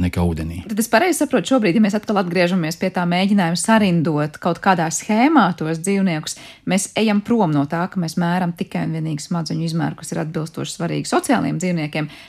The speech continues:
Speaker 2: Mēs iekļaujam tajā schēmā arī tos, kuriem tādas nav, bet parādam, ka, piemēram, kāds tārps, kurš dzīvo kaut kādā konkrētā vidē, ar savu nervu sistēmu savukārt varbūt ir pārsteidzoši pilnīgi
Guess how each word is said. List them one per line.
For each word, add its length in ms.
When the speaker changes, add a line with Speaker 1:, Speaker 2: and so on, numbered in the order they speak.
Speaker 2:
Mēs 240
iekļaujam 500
tajā 200
schēmā 600
arī 160
tos, 320
kuriem 400
tādas 400
nav, 320
bet 160
parādam, 480
ka, 80
piemēram, 480
kāds 320
tārps, 480
kurš 320
dzīvo 440
kaut 200
kādā 320
konkrētā 520
vidē, 340
ar 80
savu 320
nervu 320
sistēmu 480
savukārt 480
varbūt 240
ir 80
pārsteidzoši 640
pilnīgi 320